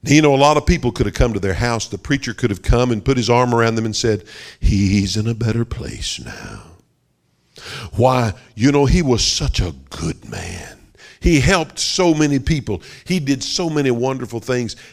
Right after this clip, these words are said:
He could have said all, all those preachers could have said all those wonderful things, and it would not have comforted Mary and Martha very much, because they're speaking words they don't have the power to do anything about. But when Jesus arrived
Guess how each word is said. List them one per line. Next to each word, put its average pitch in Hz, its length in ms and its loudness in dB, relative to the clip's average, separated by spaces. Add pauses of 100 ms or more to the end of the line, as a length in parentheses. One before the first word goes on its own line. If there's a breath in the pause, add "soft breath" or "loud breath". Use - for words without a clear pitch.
He - 120 -6
could 143 200 -4
have 110 60 -4
said 139 200 -2
all, 143 200 -6
all 143 440 -2
those 165 200 -2
preachers 165 380 -4
could 131 140 -4
have 113 80 -2
said 117 160 0
all 135 160 2
those 139 160 -6
wonderful 127 400 -6
things, 127 260 -6
and 113 160 -4
it 139 140 -6
would 127 260 -6
not 127 260 -2
have 107 220 -4
comforted 143 600 -4 (300 loud breath)
Mary 127 520 2
and 92 240 -2
Martha 110 400 0
very 98 300 -2
much, 101 480 -4 (320 loud breath)
because 92 400 -8
they're 131 180 -4
speaking 107 520 -8
words 101 400 -2 (420 soft breath)
they 117 180 -2
don't 104 200 -2
have 95 180 -6
the 80 80 -12
power 85 480 -8
to 69 80 -14
do 69 280 -10
anything 62 540 -10
about. 53 600 -16 (1120)
But 202 260 4
when 170 300 2
Jesus 113 680 -2
arrived 67 560 -14